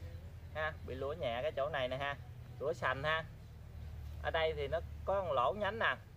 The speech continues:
cái nhánh nè. Ở đây cũng có một lỗ nhánh nè. Ở trên này ha. Ba bo nha cô chú anh chị.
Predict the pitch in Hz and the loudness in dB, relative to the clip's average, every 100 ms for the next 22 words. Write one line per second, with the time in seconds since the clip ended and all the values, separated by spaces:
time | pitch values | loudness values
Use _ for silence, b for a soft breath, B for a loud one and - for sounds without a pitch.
0 | - 175 175 214 160 120 - - - - | -10 -2 -2 2 0 0 -8 -16 -16 -14
1 | - 156 160 151 147 160 185 185 135 131 | -6 0 2 0 -2 0 0 2 4 4
2 | 185 185 208 151 - - - - - - | 2 0 2 0 -2 -10 -14 -12 -12 -12
3 | - - 135 165 160 147 151 170 170 - | -12 -10 0 2 4 2 2 0 -2 -6
4 | - - - - - - - - - - | -8 -8 -8 -8 -8 -6 -6 -6 -6 4
5 | 151 160 165 165 170 170 170 175 208 170 | 6 8 6 4 2 0 0 0 2 4
6 | 143 | 4